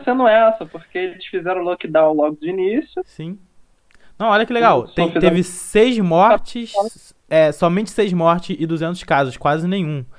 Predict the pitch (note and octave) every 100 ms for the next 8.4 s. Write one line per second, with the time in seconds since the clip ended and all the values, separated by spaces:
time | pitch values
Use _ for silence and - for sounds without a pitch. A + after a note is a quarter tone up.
0 | - - C#3+ D3+ D#3+ E3 E3 D3+ E3+ E3+
1 | F3 F#3 F3 - C3+ - D#3 - F#3 F#3
2 | G3 - C#3+ C#3 G#2+ G#2 - C3 D#3+ -
3 | _ _ _ _ _ _ _ _ _ _
4 | _ _ _ _ _ _ - D3+ - G3
5 | B3 A3+ G#3+ A#3+ A3 A3 G3 F#3 E3+ D3
6 | C#3+ B2 A#2 A#2 B2 C3 C3+ D#3+ C3 F3+
7 | F#3+ C3 C3 C3 D#3+ F#3+ F3+ E3+ F3+ F3
8 | E3+ D#3+ D3 C3+